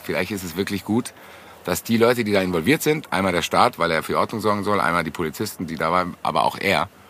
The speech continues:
dass er die Möglichkeit hat zu sagen, ey“, und dem hat's halt auch wirklich leid getan. Und der Eik hat, Eik hat mich dann davor bewahrt, dass ich zu dem Typ gehe und sag,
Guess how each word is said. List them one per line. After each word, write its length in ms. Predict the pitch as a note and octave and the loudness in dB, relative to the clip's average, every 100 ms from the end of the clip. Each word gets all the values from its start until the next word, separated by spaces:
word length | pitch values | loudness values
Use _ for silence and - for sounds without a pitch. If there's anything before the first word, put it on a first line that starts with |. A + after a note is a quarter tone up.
| - - - - - | -20 -20 -20 -14 -8
dass 200 | D2 F2 | -6 -2
er 80 | D#2 | 0
die 60 | |
Möglichkeit 520 | E2 F#2+ G#2+ - F#2+ | 0 0 -2 -2 0
hat 180 | G2 F2 | -2 -4
zu 100 | - | -4
sagen, 280 | E2+ F#2+ F2+ | 0 2 2
ey“, 260 | E2 F#2 D#2+ - - | 0 -2 -4 -14 -8
und 100 | C#2+ | -6
dem 160 | C#2+ | -2
hat's 160 | D#2 - | -4 0
halt 100 | D#2 | -2
auch 120 | D2 | 0
wirklich 240 | D2 - B1+ | -4 -8 -4
leid 180 | E2+ - | -4 -6
getan. 320 | - A1+ A#1 | -8 -8 -8
Und 160 | B1+ C#2 | -8 -4
der 140 | C2 - - - - - - - - - | -6 -6 -18 -20 -20 -20 -20 -20 -14 -2
Eik 260 | G#2+ A2+ | 0 2
hat, 140 | A#2+ G2+ - | 0 -2 -2
Eik 240 | - E3+ D#3+ | 0 2 2
hat 160 | A2+ A2 | 2 2
mich 200 | G2+ - | 0 2
dann 160 | F#2 | 4
davor 260 | F2+ - D#2 | 4 4 0
bewahrt, 520 | D2+ G#2 B2 G#2 - | 4 6 6 4 0
dass 140 | E2 | -2
ich 120 | F2 - | -2 0
zu 100 | G2 | 2
dem 140 | E2 | 2
Typ 280 | - G3+ - | 4 4 4
gehe 240 | D2 D#2 - - - - - | -2 -2 -6 -14 -20 -20 -12
und 80 | - | -2
sag, 160 | E2+ | -2